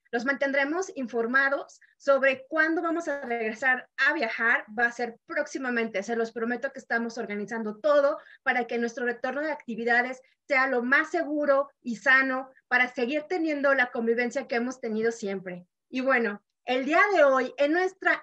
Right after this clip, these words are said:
entrevista de los días miércoles, nos acompaña Beatriz Arroyo Cortés, jugadora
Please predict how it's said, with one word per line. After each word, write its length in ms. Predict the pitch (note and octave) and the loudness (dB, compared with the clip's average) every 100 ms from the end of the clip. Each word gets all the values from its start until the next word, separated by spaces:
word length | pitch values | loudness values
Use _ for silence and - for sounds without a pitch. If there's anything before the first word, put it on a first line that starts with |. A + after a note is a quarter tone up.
| G4 A4+ | -2 0
entrevista 540 | G#4+ E4+ C4 - C#4 | 0 -2 -4 -2 0
de 100 | A#3 | 2
los 160 | G#3 G3+ | 0 -2
días 380 | A#3+ C4 B3 | -2 -2 -2
miércoles, 960 | A#3 C4 C#4 B3 A3+ A3+ G3+ G#3 - - _ _ - | -2 -2 0 -2 -2 -2 -2 -2 -8 -16 _ _ -2
nos 220 | D4 D#4+ | 0 0
acompaña 920 | D4+ D#4+ C4 F4+ F4 D#4+ D4 D4+ - _ - | 0 -2 0 2 4 4 0 -2 -8 _ 0
Beatriz 580 | C4+ C#4 C#4 E4+ F#4 F4+ | 2 2 2 2 2 2
Arroyo 460 | E4+ D4+ D#4 E4 | 2 2 2 0
Cortés, 680 | C4+ A#3 A3+ C4 A#3+ A3 _ _ _ - | 0 -2 0 -2 -4 -4 _ _ _ -2
jugadora 600 | D#4 D4+ D#4 E4+ F#4+ | 0 4 6 6 8